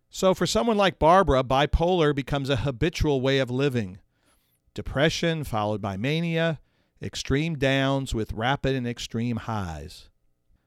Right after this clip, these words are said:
Breaking that habit is not an easy task. Do we want Barbara to stay depressed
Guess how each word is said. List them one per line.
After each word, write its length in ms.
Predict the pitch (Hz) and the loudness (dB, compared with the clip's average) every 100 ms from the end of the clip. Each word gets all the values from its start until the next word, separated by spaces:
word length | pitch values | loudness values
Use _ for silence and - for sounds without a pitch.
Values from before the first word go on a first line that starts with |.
| _ _ - | _ _ -2
Breaking 360 | 131 175 185 | 0 0 0
that 160 | 156 117 | -2 0
habit 380 | 135 135 151 117 | 2 2 2 0
is 160 | 101 | -4
not 380 | 117 123 147 151 | -4 -2 0 -2
an 120 | 127 117 | -4 -4
easy 320 | 123 117 117 | -4 -6 -8
task. 640 | - 127 143 92 - - _ _ _ _ _ _ _ _ _ _ | -4 -2 -2 -6 -10 -16 _ _ _ _ _ _ _ _ _ _
Do 100 | 135 | 0
we 80 | 147 | 2
want 220 | 156 127 | 0 0
Barbara 320 | 123 151 175 | 2 4 4
to 80 | 147 | 0
stay 280 | - 139 139 | -2 -2 -2
depressed 800 | 110 - 123 165 208 - - | -2 -2 0 0 -2 -8 -12